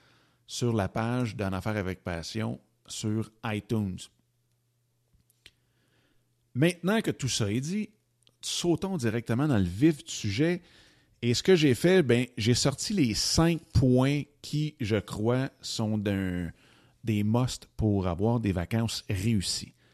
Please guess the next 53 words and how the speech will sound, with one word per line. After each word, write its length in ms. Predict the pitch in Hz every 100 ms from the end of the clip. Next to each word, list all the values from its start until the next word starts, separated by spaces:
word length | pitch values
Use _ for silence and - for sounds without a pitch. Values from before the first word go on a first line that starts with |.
| _ _ -
Si 100 | -
on 120 | 156
suit 240 | 127 - 180
ces 220 | - 120
cinq 340 | - 135 139
points-là, 480 | - 127 107 98 107
c'est 220 | 113 120
sûr 500 | 110 - - 175 131
et 60 | 107
certain 320 | - - 110
qu'on 160 | 104 90
a 40 |
de 100 | 87
très, 340 | - 101 107 107
très, 180 | -
très 220 | - 92 92
belles 180 | 98
vacances. 500 | 95 85 110 123 135 - _ _ _ _ _
Et 160 | 110 117
dont 300 | 107 147 147
un 240 | 143 147 160
des 220 | 131 104
points 360 | 120 123 139 139
que 200 | 107 87
je 80 |
trouve 200 | - 110
ça, 280 | - 120 120 - _ _ _ _ _ _ _ _ _ _ _ _ _
qui 120 | 117
me 60 | 107
fait 160 | -
triper 300 | - 107 -
à 40 | 120
toutes 180 | 135 -
les 180 | 110 90
années, 280 | 85 107
je 80 | 104
le 80 | 92
fais, 180 | - 123
ça 140 | 98
doit 160 | 87 85
faire, 420 | 110 110 113 104 92
euh, 160 | 87
ma 140 | 90 90
plus 180 | -
vieille 340 | 98 110 120 113
a 120 | 98
dix 1000 | 98 104 101 98 92 92 90 90 92 95
ans, 300 | 135 139 139
elle 60 | 117
va 60 |
avoir 200 | 98 98
onze 240 | 101 98
ans. 120 | 117